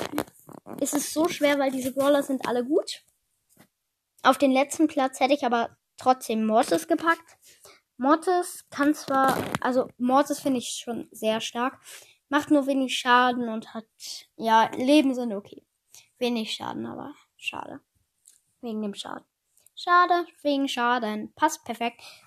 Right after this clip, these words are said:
Aber jetzt, ähm, kommen wir, der zweite Platz ist Crow. Crow kann die Gegner halt vergiften. Und ja, das ist schon super gut. Und natürlich zum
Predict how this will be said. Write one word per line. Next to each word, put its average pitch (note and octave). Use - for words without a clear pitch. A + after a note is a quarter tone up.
Aber F#4
jetzt, E4
ähm, C#4
kommen F#4+
wir, F#4+
der D#4
zweite F4+
Platz G4
ist -
Crow. C4
Crow D#4
kann D#4
die C#4
Gegner C4+
halt A#3+
vergiften. D#4+
Und C4+
ja, B3
das C4
ist -
schon C#4+
super A#3
gut. C4
Und -
natürlich E4
zum -